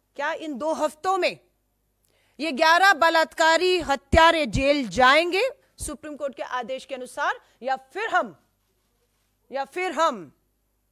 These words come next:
सत्ता और संख्या के दम पर सुप्रीम कोर्ट के इस फैसले को पलटते हुए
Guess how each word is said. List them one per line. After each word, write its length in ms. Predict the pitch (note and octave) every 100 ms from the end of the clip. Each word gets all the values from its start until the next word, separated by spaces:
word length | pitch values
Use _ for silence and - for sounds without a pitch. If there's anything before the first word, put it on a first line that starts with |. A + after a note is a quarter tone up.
| _ _
सत्ता 400 | - C4+ - D4+
और 100 | C#4+
संख्या 440 | - B3 A#3 C#4+
के 180 | C4 B3+
दम 300 | F#3+ E3 C#4
पर 280 | B3 F#3+ D3 _ _ -
सुप्रीम 440 | - D#4 - F#4
कोर्ट 280 | - D4 C#4+
के 120 | -
इस 120 | C#4+ -
फैसले 460 | - C4 - C#4+
को 140 | C4+ C4
पलटते 580 | - B3 B3+ B3 -
हुए 300 | D4+ G#3 F#3+